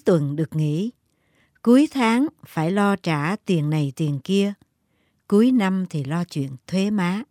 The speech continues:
Hết năm này qua năm khác. Năm nào cũng chừng đó chuyện,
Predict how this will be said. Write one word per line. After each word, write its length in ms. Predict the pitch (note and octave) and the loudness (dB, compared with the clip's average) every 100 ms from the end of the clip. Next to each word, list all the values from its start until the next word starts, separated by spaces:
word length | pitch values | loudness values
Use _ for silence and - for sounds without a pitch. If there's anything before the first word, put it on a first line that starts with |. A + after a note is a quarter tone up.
| _ _ _ _ _ _ _ _ | _ _ _ _ _ _ _ _
Hết 260 | B3 D4 | 0 2
năm 240 | A#3+ A3+ G3+ | 2 2 2
này 320 | D#3 C3 A#2+ - | 0 -2 -8 -4
qua 160 | F3+ | -2
năm 220 | E3+ E3 | 0 -2
khác. 320 | D3+ F3+ F#3+ - _ _ _ _ _ _ | -4 -6 -6 -8 _ _ _ _ _ _
Năm 220 | A#3 B3 A#3+ | 0 4 4
nào 300 | F#3+ E3+ D#3 | 4 2 0
cũng 180 | F#3 | -4
chừng 300 | A3 G3 D#3 | 0 0 0
đó 200 | D3 G3 B3+ | 0 -2 -4
chuyện, 280 | - D#3+ C#3+ | -2 -2 -2